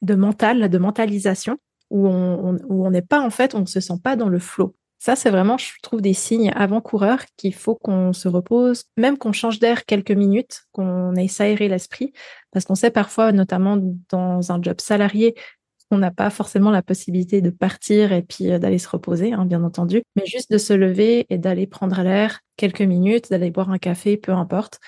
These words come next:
ça peut déjà changer l'énergie, de se mettre en mouvement. Euh, c'est vrai que l'être humain a besoin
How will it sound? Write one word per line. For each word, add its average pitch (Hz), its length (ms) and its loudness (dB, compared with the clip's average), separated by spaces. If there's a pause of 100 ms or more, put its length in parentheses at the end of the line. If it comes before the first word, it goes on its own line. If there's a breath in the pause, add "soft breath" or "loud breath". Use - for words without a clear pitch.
(160 loud breath)
ça 175 160 -2
peut 214 140 0
déjà 196 260 2
changer 190 340 0
l'énergie, 185 540 0
de 185 80 -4
se 185 140 -4
mettre 202 200 -2
en 180 60 2
mouvement. 180 400 2 (180)
Euh, 175 220 0
c'est - 160 -4
vrai 196 140 0
que - 120 0
l'être 180 300 0
humain 196 160 2
a 180 80 0
besoin 190 520 0